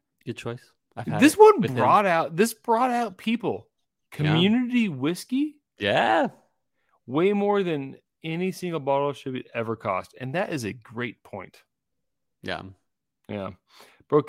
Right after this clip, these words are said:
Speaker 2: Bro Taskanascanosa, our Canadian turtle friend, he went with, I think he paid a hundred fifty or so for infamous twenty-two and a similar for Blanton's Gold in Canada.
Speaker 1: Mm-hmm.
Speaker 2: Uh, J P Weiser thirty-five and Glenfiddich Winter Storm were two fifty,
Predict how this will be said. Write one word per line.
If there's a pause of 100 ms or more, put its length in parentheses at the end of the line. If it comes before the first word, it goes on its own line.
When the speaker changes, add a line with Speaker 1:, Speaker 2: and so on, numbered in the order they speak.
(300)
Speaker 2:
Bro
Taskanascanosa,
our
Canadian
turtle
friend, (500)
he
went
with,
I
think
he
paid
a
hundred
fifty
or
so
for
infamous
twenty-two
and
a
similar
for
Blanton's
Gold (420)
in
Canada. (500)
Speaker 1:
Mm-hmm.
Speaker 2:
Uh,
J
P
Weiser
thirty-five
and
Glenfiddich
Winter
Storm (260)
were
two
fifty,